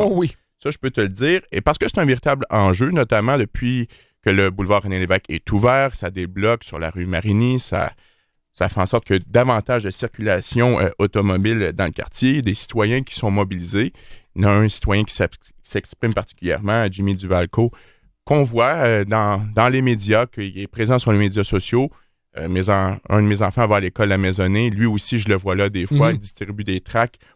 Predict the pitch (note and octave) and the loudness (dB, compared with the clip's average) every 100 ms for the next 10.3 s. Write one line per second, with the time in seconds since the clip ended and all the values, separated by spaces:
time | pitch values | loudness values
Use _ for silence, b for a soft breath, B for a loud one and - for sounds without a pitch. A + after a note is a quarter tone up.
0 | - B2 A2+ G#2 G2 A2+ B2 E2+ - G2 | -2 2 4 2 0 -2 0 0 0 0
1 | - F#2+ G2 F#2 F#2+ C#3+ C#3+ F#3 F#3+ F3 | -2 -4 -2 0 2 2 2 2 0 0
2 | D3 B2+ A2 F2+ D#2 C3+ D#3 E3 G#3+ D#3 | -2 -4 -6 -8 -4 0 0 0 -4 -2
3 | D3 A2 G#2+ G2 G2+ C#3 - _ _ - | 0 2 0 0 0 0 -6 _ _ -6
4 | D3 - G3+ E3 A#2 C3 C#3+ A2 G#2+ C#3 | -6 -2 0 0 0 0 0 0 0 -2
5 | - - _ - B2 A#2+ G#2+ A2+ G2 - | -4 -18 _ -6 -2 0 -2 -2 -4 -4
6 | - C3 - F#3+ - B2+ G#2 A#2+ B2+ G#2 | -4 -4 -4 -8 -6 -4 -2 0 0 0
7 | A#2 G2 - E2+ G#2+ C3+ - B2 A#2 - | 0 -2 -2 -2 -2 -4 -4 -4 -4 -4
8 | G2 _ _ _ _ _ _ _ - C3+ | -6 _ _ _ _ _ _ _ -2 0
9 | A2 G2 C#3+ - A#2 G2 - C#3 A2 F2+ | 0 -2 -2 0 0 0 0 0 0 0
10 | G#2+ A2+ | 0 -2